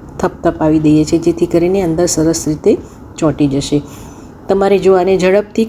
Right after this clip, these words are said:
ખાવામાં ઉપયોગમાં લેવું હોય તો એને ફ્રીજમાં મૂકી દેવાનું, અડધો કલાકમાં સરસ સેટ થઈ જશે. અથવા તો તમે બહાર બે કલાક રાખશો તો પણ સરસ રીતે સેટ થઈ જાય છે. બે કલાક પછી સરસ મજાનું સેટ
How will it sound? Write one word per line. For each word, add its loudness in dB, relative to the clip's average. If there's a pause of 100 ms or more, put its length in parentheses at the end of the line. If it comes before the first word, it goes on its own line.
ખાવામાં 0
ઉપયોગમાં 4
લેવું 4
હોય 2
તો 2
એને 2
ફ્રીજમાં 0
મૂકી 2
દેવાનું, 0 (100)
અડધો 0
કલાકમાં -2
સરસ 0
સેટ -2
થઈ 2
જશે. 2 (680)
અથવા -2
તો 0 (400)
તમે 2
બહાર 0 (180)
બે 0
કલાક -2
રાખશો -4
તો 2
પણ -2
સરસ 0
રીતે 2 (300)
સેટ -2
થઈ 0
જાય 0
છે. 0 (640)
બે 2
કલાક 0
પછી 0 (380)
સરસ 0
મજાનું 2 (120)
સેટ 0